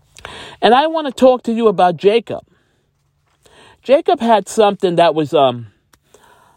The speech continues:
something, uh, in his life. It was dealing with his past. Have you ever had something in your past you had to deal with?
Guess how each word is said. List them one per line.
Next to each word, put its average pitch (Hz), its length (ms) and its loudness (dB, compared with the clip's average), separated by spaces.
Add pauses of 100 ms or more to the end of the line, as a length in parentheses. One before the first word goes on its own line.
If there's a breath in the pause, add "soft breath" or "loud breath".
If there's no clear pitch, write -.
(140 soft breath)
something, 233 520 0
uh, 160 480 0 (380 soft breath)
in 196 160 0
his 233 240 2
life. 185 440 0 (340)
It 240 120 2
was 226 160 -4
dealing 247 320 -2
with 202 140 -4
his 202 240 -6
past. 156 640 -6
Have 247 200 -6
you 330 80 -4
ever 349 140 -6
had 247 180 -6
something 226 320 -6
in 196 120 -6
your 143 80 -6
past 175 360 -8
you 170 80 -6
had 160 180 -8
to 120 100 -10
deal 135 280 -8
with? 120 200 -10